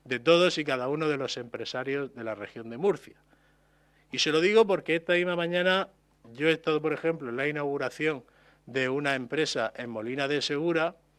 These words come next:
y además de lo que me han transmitido empresarios que estaban allí reunidos, le puedo garantizar que tienen mucha esperanza en las medidas que Vox quiere poner en marcha en las, a, a partir del año dos mil veintisiete, cuando ganemos las elecciones.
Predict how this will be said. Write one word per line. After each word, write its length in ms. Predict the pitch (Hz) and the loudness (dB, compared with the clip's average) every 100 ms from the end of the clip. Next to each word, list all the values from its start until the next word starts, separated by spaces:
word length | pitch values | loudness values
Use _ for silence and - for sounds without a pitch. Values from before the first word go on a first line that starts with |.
| _ _ _ | _ _ _
y 120 | 139 | -2
además 640 | 131 127 135 180 151 - - _ _ _ _ - | 0 2 4 6 6 0 -12 _ _ _ _ -12
de 200 | 143 139 | -6 -4
lo 100 | 127 | -4
que 100 | 127 | -4
me 100 | 131 | -4
han 140 | 147 | -4
transmitido 600 | 156 156 147 143 175 165 | -4 -4 -4 -2 0 0
empresarios 500 | 117 110 110 151 151 | -2 -6 -4 -2 -2
que 80 | - | -4
estaban 380 | 117 131 139 143 | -6 -4 -4 -4
allí 220 | 143 143 | -2 -2
reunidos, 600 | 139 143 156 151 156 165 - - _ - | 0 0 0 2 2 0 -6 -20 _ -8
le 140 | 117 | -6
puedo 180 | 127 147 | -2 0
garantizar 520 | 156 156 147 147 151 | 2 0 -2 -2 -2
que 120 | 139 | -2
tienen 260 | 131 151 151 | -2 -2 0
mucha 320 | 147 160 160 | -2 0 -2
esperanza 640 | 135 139 143 143 147 143 - | -2 -2 -2 -4 -4 -4 -6
en 120 | 123 | -6
las 100 | 117 | -6
medidas 380 | 113 113 127 131 | -4 -4 -4 -6
que 120 | - | -8
Vox 440 | 120 123 127 - - _ _ - | -6 -4 -6 -12 -20 _ _ -8
quiere 280 | 131 135 | -4 -2
poner 300 | 131 120 127 | -4 -4 -4
en 100 | 127 | -6
marcha 460 | 113 123 123 113 113 - _ _ | -4 -6 -6 -8 -10 -12 _ _
en 140 | 131 120 | -8 -6
las, 120 | 107 - 110 | -6 -8 -8
a, 200 | 117 98 - | -4 -4 -4
a 120 | 110 | -4
partir 320 | 104 - 135 | -4 -6 -6
del 140 | 131 | -4
año 200 | 127 131 | -4 -4
dos 80 | 127 | -6
mil 140 | 127 123 | -6 -8
veintisiete, 500 | 120 117 - 123 131 | -8 -10 -10 -8 -8
cuando 220 | 127 110 | -8 -6
ganemos 340 | 101 110 110 | -8 -8 -8
las 200 | 104 - | -6 -8
elecciones. 480 | 95 95 156 160 101 | -10 -10 -6 -6 -8